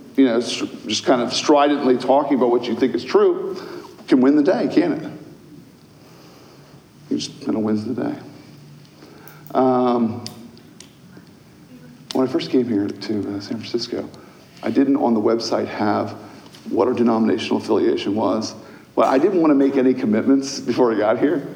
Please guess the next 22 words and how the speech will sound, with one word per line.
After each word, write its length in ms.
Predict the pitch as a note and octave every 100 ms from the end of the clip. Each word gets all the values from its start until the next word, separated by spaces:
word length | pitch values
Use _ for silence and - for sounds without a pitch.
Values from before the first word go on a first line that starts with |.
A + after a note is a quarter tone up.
| - - - - - -
because 360 | C3+ C#3 B2
I 40 | B2+
wasn't 260 | C3 C3
sure, 380 | - C3 B2 A#2+
like, 280 | A2 A2+ G#2+ - -
what, 340 | - B2 B2
what 160 | B2+ C#3+
would 100 | D3
it 40 |
look 180 | C#3 B2
like 260 | B2 A#2+ A#2
to, 120 | -
for 140 | -
people 240 | C3 C3+ B2+
to 60 |
know 60 | A#2
we're 180 | A#2 A#2+
P 100 | B2
C 220 | A#2+ A#2
As? 320 | G#2+ G#2+ G#2
Like, 300 | A#2 F#2 F2
like, 140 | -